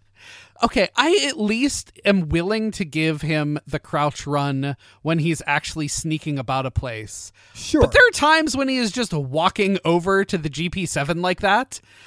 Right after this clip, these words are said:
Speaker 1: Apparently, if he is in the costume, that's the way he has to walk.
Speaker 2: Look, there was one time where he was being chased by Ninders and he was running away like that. <laughs>
Speaker 1: I don't understand. That is the least,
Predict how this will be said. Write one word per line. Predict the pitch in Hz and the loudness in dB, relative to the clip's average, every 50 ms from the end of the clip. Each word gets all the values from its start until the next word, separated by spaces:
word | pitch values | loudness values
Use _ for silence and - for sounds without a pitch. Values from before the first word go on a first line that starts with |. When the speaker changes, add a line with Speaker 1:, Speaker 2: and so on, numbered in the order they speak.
| - - - | -14 -6 -4
Speaker 1:
Apparently, | 185 - - 175 220 220 226 240 233 233 247 247 247 - - | 0 4 4 6 6 6 4 2 0 -2 -2 -2 -2 -2 0
if | 180 196 190 - | 0 0 0 0
he | - 220 220 214 | -4 -2 2 2
is | 196 185 - | 2 2 2
in | 180 165 175 180 185 | 0 -2 0 0 0
the | 175 - | -2 -4
costume, | - - 151 151 - - - 202 202 196 190 151 | -4 -2 -2 -2 -2 -2 -2 -2 0 0 -2 -2
that's | - 147 131 139 - - - | -2 -2 -2 -2 -2 -4 -4
the | 180 151 | -2 -2
way | 151 165 170 180 | 0 0 -2 0
he | - 185 165 127 | 0 0 0 2
has | 180 180 - - - | 0 0 0 -2 -4
to | 185 | -4
walk. | 151 123 - - 165 180 226 | -4 -4 -2 2 2 2 2
Speaker 2:
Look, | 262 214 180 - - - _ _ _ _ _ _ _ _ _ - | 0 -2 -6 -8 -12 -20 _ _ _ _ _ _ _ _ _ -2
there | 254 302 339 | 0 0 2
was | 320 269 208 - 160 | 2 2 0 0 -2
one | 151 139 165 202 208 196 | -4 -2 0 -2 -2 -2
time | - 170 180 170 143 135 131 127 120 135 135 - _ _ | -4 -2 -2 -2 -2 -2 -6 -8 -8 -8 -10 -10 _ _
where | - 175 175 | 0 0 0
he | - - 247 | 0 -2 -4
was | 277 277 202 175 | -4 -2 -4 -2
being | 175 220 208 196 185 170 | -2 -2 -2 -2 -4 -6
chased | - - - - 208 226 240 - - - 165 165 | -8 -10 -6 -2 -2 -2 -2 -2 -6 -8 -4 -4
by | 180 180 160 151 | -2 -2 -2 -4
Ninders | 127 123 143 202 202 175 135 143 117 107 101 104 - - | -4 -2 -2 -2 0 -2 -4 -8 -8 -8 -12 -12 -12 -10
and | 156 160 151 | -8 -4 -2
he | 175 | -2
was | 160 156 151 143 | -2 -2 -2 -2
running | 151 143 160 170 170 175 156 156 | -2 0 0 2 0 0 0 -2
away | 147 135 143 135 123 120 | -4 -4 -6 -8 -10 -10
like | 107 113 113 - | -12 -12 -12 -10
that. | 156 160 - - - - - - - - | -10 -10 -8 -8 -10 -10 -12 -16 -12 -6
<laughs> | - | -2
Speaker 1:
I | - 262 226 | 0 0 0
don't | 190 - 349 302 311 302 - - | 2 2 2 2 2 0 -2 -2
understand. | 269 277 302 294 247 233 - - - 254 254 262 240 190 156 147 | -2 -2 -2 -4 -8 -8 -6 -6 -4 -2 0 2 2 2 0 0
That | 180 233 233 | -2 -2 -2
is | 247 233 175 175 | -2 -4 -4 -4
the | 233 220 | -4 -4
least, | 214 208 214 254 247 247 233 - - - - - - | -4 -2 -2 -2 -2 -2 -2 -2 -4 -6 -8 -10 -16